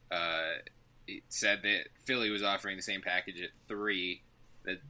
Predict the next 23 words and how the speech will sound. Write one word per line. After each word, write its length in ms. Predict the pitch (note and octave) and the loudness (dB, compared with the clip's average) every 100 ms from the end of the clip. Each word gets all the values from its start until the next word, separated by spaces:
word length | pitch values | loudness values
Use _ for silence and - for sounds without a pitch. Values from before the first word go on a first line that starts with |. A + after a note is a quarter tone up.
| - | -4
or 80 | A2 | 2
at 260 | G2+ G2 - | 4 4 2
five 340 | G#2 G#2 F#2 | 6 6 6
that 140 | F2+ - | 2 -4
they 100 | F#2 | -2
did 340 | F2+ F#2 E2+ | 0 0 0
with, 120 | F#2 - - | -4 -8 -12
to 100 | G2 | -6
Boston 420 | F#2+ F#2 - F2 | -2 -2 -2 -4
at 140 | D2 - | -6 -6
three. 380 | - G#2 D#2 D#2+ - | -6 -2 -2 -4 -6
He 80 | G#2 | -2
didn't 260 | G#2+ G2+ - - - G#2 | 0 -2 -12 -20 -4 2
add 240 | G#2+ F#2+ | 2 2
specifics, 840 | - F#2+ - B2 E3+ E3 - - - - - - - - | -6 -6 -4 -4 -4 -6 -8 -10 -14 -20 -20 -20 -16 -2
uh, 340 | F#2 F2 F2 B1 - - | 0 2 0 -2 -8 -8
but 200 | G#2 - | -8 -4
we 120 | G2+ F#2+ | -6 -4
can 120 | G2+ | -4
assume 440 | F#2 - G2 A2 | -4 -2 -4 -4
that's 240 | G#2+ G#2+ - | -6 -6 -8
the 120 | G#2 | -8
same 640 | - G#2+ G#2 G#2 G#2 G2+ | -2 0 0 -2 -6 -10